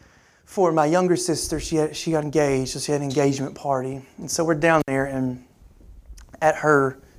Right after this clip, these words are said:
to-be husband's parents' house. And so we're there, and these people walk in the door. It was their next-door neighbors.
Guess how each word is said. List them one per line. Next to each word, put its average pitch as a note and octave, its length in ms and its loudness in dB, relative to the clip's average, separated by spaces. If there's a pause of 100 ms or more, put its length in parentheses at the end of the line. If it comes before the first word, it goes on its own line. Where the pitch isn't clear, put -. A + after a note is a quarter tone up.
(280)
to-be D#3 640 0
husband's D3 500 -2
parents' D#3 360 -4 (160)
house. C3+ 320 -2 (640)
And F3+ 80 -4
so A#3+ 160 2
we're A#3 140 6
there, F3+ 760 2
and E3+ 600 -4
these D#3+ 180 -6
people B3+ 460 2
walk E3 260 4
in F3 120 0
the F3 80 -2
door. C#3+ 440 0 (220)
It E3+ 60 -6
was D#3 140 -4
their E3+ 100 2
next-door F#3 320 0
neighbors. D3+ 640 -2